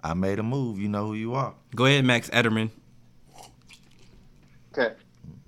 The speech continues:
Speaker 3: So fir-, first, I wanna make a quick point of... y'all was able to get home. But Hill, while you was able to take your girl out, and, you know,
Speaker 1: <laughs>
Speaker 3: um, Dakota two coming real soon. Um,
Speaker 1: <laughs> Real
Speaker 3: so
Speaker 1: soon.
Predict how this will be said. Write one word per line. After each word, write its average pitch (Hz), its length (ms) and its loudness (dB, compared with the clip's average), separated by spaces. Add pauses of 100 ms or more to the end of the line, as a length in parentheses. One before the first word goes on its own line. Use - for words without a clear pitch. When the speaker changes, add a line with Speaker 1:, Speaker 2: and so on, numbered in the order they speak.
(120)
Speaker 3:
So 110 260 -2
fir-, 123 200 -4
first, 160 400 0
I 127 80 0
wanna 127 160 0
make 123 180 -4
a 107 100 -4
quick - 280 -10
point 135 300 -6
of... 107 140 -14 (1800)
y'all 95 240 -8
was 92 120 -18
able 92 240 -16
to 92 40 -18 (100)
get 92 180 -12
home. 101 460 -4
But 98 140 -2
Hill, 101 220 0
while 95 80 0
you 98 60 -2
was 92 120 -6 (100)
able 95 140 -4
to 92 60 -8
take 92 200 -6
your - 100 -18
girl 101 260 -2
out, 98 220 2
and, 90 160 -6
you - 80 2 (680)
know, 92 60 2
Speaker 1:
<laughs> - 0 -
Speaker 3:
um, 90 420 2 (240)
Dakota 104 340 2
two 104 240 -2
coming 101 340 -2
real 104 180 2
soon. 107 460 0 (400)
Um, 98 300 2 (260)
Speaker 1:
<laughs> - 340 -2
Real 135 300 6
Speaker 3:
so 107 460 -2 (260)
Speaker 1:
soon. 185 120 -8